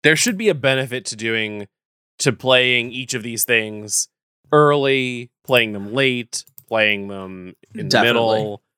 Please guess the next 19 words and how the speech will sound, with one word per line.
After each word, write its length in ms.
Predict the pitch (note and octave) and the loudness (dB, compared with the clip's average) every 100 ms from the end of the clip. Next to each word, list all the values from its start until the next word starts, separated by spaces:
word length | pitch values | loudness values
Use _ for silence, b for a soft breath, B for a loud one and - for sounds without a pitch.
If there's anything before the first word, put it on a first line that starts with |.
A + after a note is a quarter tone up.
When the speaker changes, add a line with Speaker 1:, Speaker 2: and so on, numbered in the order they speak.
| _ _ | _ _
Speaker 1:
Like, 120 | B2 A#2+ | -2 -2
there 80 | |
should 180 | C3+ D3+ | -2 -2
never 220 | E3 E3 D3 | 0 0 -2
be, 180 | A#2+ A#2+ | -2 -2
like, 200 | A#2 A#2 | -2 -4
an 100 | G#2 | -10
objectively 880 | F#2 F#2 - A#2 - A2 G2 G#2 | -12 -10 -2 -2 -2 -10 -10 -10
best 500 | F2+ G#2+ G2 - - | -6 0 0 0 -6
time 260 | - G2+ G2 | -4 -4 -4
to 60 | - | -6
play 200 | G2+ F#2 | -6 -6
defensive. 880 | - F#2+ G2 F2 G2+ - F#2 F2+ - | -6 -12 -6 -8 -6 -8 -8 -10 -8
Speaker 2:
Yeah. 400 | B2 A2+ D2 G#2+ _ _ - - | 0 2 0 -6 _ _ -18 -4
Speaker 1:
But 120 | A#2 | 0
there, 100 | C#3+ | 0
but 140 | C3+ C#3 | 0 -2
it 80 | |
should, 200 | - A#2+ | -2 -6